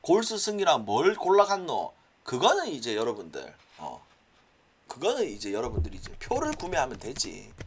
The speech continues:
<laughs> 저득점 이유를 간단하게 설명 부탁드려도 될까요? 우리 육십육 프로 씨,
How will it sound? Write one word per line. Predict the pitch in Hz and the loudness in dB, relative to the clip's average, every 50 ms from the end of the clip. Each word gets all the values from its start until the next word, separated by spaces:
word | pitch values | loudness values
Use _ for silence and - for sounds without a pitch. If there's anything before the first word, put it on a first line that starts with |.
| - - | 8 12
<laughs> | - 175 175 - 190 - - - - - - - - - - - - - - - - - - - - - - - - - - - - - - - - - - - - - - - | 12 12 12 12 12 12 12 12 6 6 6 2 4 2 -4 -4 -4 -8 -8 -8 -12 -8 -8 -10 -10 -12 -18 -20 -14 -10 -10 -10 -8 -8 -10 -10 -10 -10 -10 -10 -10 -10 -6 6
저득점 | - 202 208 202 294 285 - 311 302 285 | 10 10 10 10 10 6 6 6 6 6
이유를 | 247 202 196 220 226 220 214 | 4 2 0 2 2 2 6
간단하게 | - 160 156 - - 254 277 277 254 | 8 8 8 10 8 8 8 8 6
설명 | 214 226 220 208 190 | 4 0 0 0 0
부탁드려도 | 165 - 175 175 180 170 156 | 0 0 0 0 0 0 0
될까요? | 139 139 131 - 117 101 98 120 143 156 - - - - - | 0 0 0 0 0 0 0 0 -2 -2 -4 -10 -20 -20 -10
우리 | - 117 131 156 151 | -6 -4 -4 -4 -4
육십육 | 131 147 151 - - 233 214 214 | -6 -6 -6 -6 -6 -4 -6 -6
프로 | 208 - 247 214 131 | -6 -4 -2 -2 -2
씨, | - - 107 98 90 82 71 65 | -2 -2 -4 -2 -4 -4 -4 -6